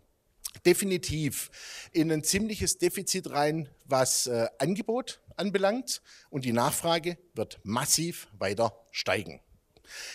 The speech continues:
Ich habe das hier auch nochmal, das sind jetzt offizielle Zahlen aus dem Silberinstitut, aus der neuesten Präsentation. Und das, was ich unten hier so schön eingekringelt habe, das zeigt es nämlich, dass die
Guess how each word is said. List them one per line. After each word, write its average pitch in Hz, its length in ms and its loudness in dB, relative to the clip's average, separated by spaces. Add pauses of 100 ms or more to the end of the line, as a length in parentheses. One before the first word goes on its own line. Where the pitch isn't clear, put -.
Ich - 80 6
habe 196 100 8
das 196 140 6
hier 214 180 8
auch 208 60 6
nochmal, 196 240 8
das 165 160 0
sind 175 80 -2
jetzt 170 160 0
offizielle 160 560 0
Zahlen 165 480 0
aus 156 220 -4
dem 135 120 -8
Silberinstitut, 196 1040 -2
aus 147 220 0
der 135 100 0
neuesten 156 400 0
Präsentation. 143 920 -2 (360)
Und 156 100 -2
das, 175 160 0
was 180 140 2
ich 165 120 -2
unten 190 300 -2
hier 170 220 4
so 170 140 2
schön 156 260 0
eingekringelt 185 760 -4
habe, 175 200 -4
das - 180 -2
zeigt 143 360 4
es 160 160 -2
nämlich, 135 440 -4 (320)
dass 156 220 0
die 156 300 0